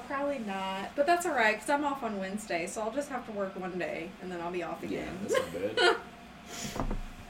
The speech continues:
Speaker 1: But yeah, that sucks. I wish it was, like, a Friday, so then I could have, like, a long weekend every week. That'd be cool.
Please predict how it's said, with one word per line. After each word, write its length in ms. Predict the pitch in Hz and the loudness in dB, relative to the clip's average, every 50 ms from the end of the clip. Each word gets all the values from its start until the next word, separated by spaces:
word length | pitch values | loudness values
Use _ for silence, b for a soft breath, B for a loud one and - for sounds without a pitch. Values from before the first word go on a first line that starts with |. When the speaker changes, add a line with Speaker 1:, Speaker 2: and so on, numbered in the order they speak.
| - - - - - - - - - - - - - - - - - - - - - - - - - - - - - - - - - | -14 -14 -14 -14 -14 -14 -14 -14 -14 -14 -14 -14 -14 -14 -14 -16 -16 -16 -16 -16 -14 -14 -14 -14 -14 -14 -16 -16 -16 -16 -14 -8 -6
Speaker 1:
But 100 | 240 214 | -2 0
yeah, 120 | 214 202 | 0 2
that 200 | 190 220 233 233 | 4 4 2 2
sucks. 300 | - - 226 202 202 - | 0 -2 -2 -2 -2 -2
I 80 | 220 208 | -4 -2
wish 220 | 208 233 240 - | -2 -2 -2 -2
it 100 | 214 196 | -2 -2
was, 140 | 202 202 - | -2 -2 -2
like, 160 | 208 196 - | -4 -4 -4
a 40 | 175 | -6
Friday, 640 | - - - 175 175 185 190 190 196 196 196 202 | -8 -4 -2 -2 -2 0 0 -2 -2 -2 -2 -4
so 140 | 202 - 196 | -6 -8 -8
then 180 | 185 175 175 180 | -8 -8 -8 -8
I 60 | 180 185 - | -8 -8 -8
could 80 | 208 | -10
have, 240 | 196 185 185 175 165 160 165 170 | -10 -8 -8 -8 -8 -8 -8 -8
like, 120 | 165 165 165 - | -10 -10 -8 -10
a 180 | - - 175 175 | -10 -10 -8 -6
long 420 | 175 170 170 175 175 175 180 175 | -6 -6 -6 -6 -6 -6 -4 -4
weekend 540 | 170 165 175 170 - 208 202 196 202 196 196 | -4 -4 -4 -6 -8 -8 -8 -6 -6 -6 -6
every 180 | 196 196 196 202 196 | -6 -6 -6 -6 -4
week. 300 | 196 202 202 196 196 - | -2 -2 -2 -2 -4 -4
That'd 160 | - 190 196 196 | -8 -8 -8 -8
be 100 | 165 - - - | -8 -10 -10 -10
cool. 320 | 175 160 160 165 180 | -8 -8 -6 -6 -8